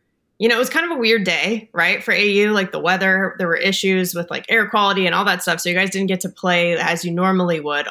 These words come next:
on that last day. But it seemed like you still had that moment of, like, putting your cleats on home plate and all of that. How was that experience for you?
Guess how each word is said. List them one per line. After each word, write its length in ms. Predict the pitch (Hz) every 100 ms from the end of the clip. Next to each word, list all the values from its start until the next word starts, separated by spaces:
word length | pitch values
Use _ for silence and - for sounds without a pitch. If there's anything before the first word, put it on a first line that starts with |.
| 165
on 180 | 165
that 200 | 160 147
last 360 | 165 139 170 -
day. 420 | 156 131 98 185 _ _ _ -
But 100 | 208
it 40 |
seemed 220 | 214 254
like 160 | 240 208
you 60 |
still 280 | 208 - 196
had 300 | 185 180 180
that 160 | 170 -
moment 320 | 175 175 175
of, 100 | 165
like, 200 | 156 -
putting 180 | 185 165
your 120 | 151 -
cleats 260 | 180 170
on 120 | 160
home 200 | 165 147
plate 400 | 165 202 190 185
and 120 | 160 170
all 180 | 160
of 60 | 160
that. 300 | 156 151 143 -
How 220 | 180 190
was 280 | 180 175 165 165
that 220 | 170 165
experience 720 | 165 - - 95 - 87 185
for 220 | - 165 151
you? 260 | - 175